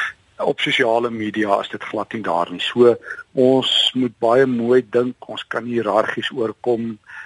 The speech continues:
uh, f-, uh, sterk bevele gee nie. Ons kom agter die wêreld van, van die digita-, van digitaliteit, uh, is gebaseer op stories, op narratiewe, op beelde, op kort stukkies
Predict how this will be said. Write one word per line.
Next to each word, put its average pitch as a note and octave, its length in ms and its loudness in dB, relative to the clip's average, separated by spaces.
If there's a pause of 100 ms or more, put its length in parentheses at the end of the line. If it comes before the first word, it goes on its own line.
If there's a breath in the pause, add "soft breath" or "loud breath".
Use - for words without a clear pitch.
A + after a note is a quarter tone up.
(180 loud breath)
uh, F#2+ 420 -4
f-, - 320 -12
uh, G2+ 160 -2 (540)
sterk C3 380 0
bevele B2+ 520 2
gee B2 280 2
nie. B2 160 2 (360 loud breath)
Ons B2+ 120 -2
kom C#3 160 2
agter C3+ 260 0
die A#2 60 -2
wêreld A#2+ 440 2
van, B2 260 -4 (120)
van A#2+ 200 -10
die A#2 100 -8
digita-, B2 760 2
van A#2+ 160 -10
digitaliteit, A#2+ 840 -2
uh, D#2 60 -12 (240)
is - 140 -4
gebaseer A#2+ 540 4
op - 140 0
stories, C3+ 760 4
op - 180 -12
narratiewe, C3 840 -2 (380 loud breath)
op C3 180 0 (160)
beelde, C3 520 4
op - 100 -16 (120)
kort E3 360 2
stukkies - 340 -10